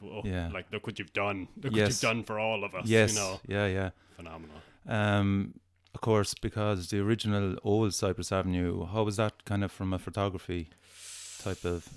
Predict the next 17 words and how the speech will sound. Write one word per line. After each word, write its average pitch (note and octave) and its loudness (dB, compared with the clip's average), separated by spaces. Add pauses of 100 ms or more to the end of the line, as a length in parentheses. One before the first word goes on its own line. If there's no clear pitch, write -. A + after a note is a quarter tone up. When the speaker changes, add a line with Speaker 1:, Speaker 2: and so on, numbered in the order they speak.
Speaker 2:
uh E2+ -6 (140)
Speaker 1:
Do G3+ -8
you G#3 -4
know, A3+ -2 (220)
there F3+ -2
was E3+ -2
some A3 0
nights E3+ -4
it - -10
was F#2 -12
perfect, - -4 (380)
and G#2+ -4
it G2 -6
just A2+ -4
seemed G#2 -6
to G#2 -8
work. G#2 -6